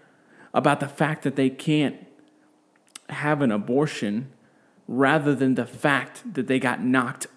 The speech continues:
up. Why don't you just focus on what you can control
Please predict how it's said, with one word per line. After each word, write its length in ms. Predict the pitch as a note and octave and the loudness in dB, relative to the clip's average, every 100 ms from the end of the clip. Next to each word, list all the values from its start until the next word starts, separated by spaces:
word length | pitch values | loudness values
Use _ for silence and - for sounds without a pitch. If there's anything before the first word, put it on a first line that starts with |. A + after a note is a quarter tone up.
| - | -6
up. 340 | D#3+ E3 - | -2 -4 0
Why 260 | B2+ C3+ F#3 | 2 4 6
don't 240 | A3 G3+ | 4 4
you 100 | E3 | 0
just 360 | E3+ E3 D#3 - - _ _ | -2 -2 -4 -8 -18 _ _
focus 680 | - F#3+ G3+ D3 D3+ - - - _ _ _ _ _ _ _ - | 4 6 6 2 2 -4 -10 -16 _ _ _ _ _ _ _ 0
on 220 | C#3 C3 | 2 4
what 200 | C3 C3+ | 4 2
you 80 | C3 | 0
can 380 | B2+ D#3 F#3 F#3 | 0 2 4 2
control 580 | A#2 - F#2 F2 B2+ | 0 -2 -4 -4 -6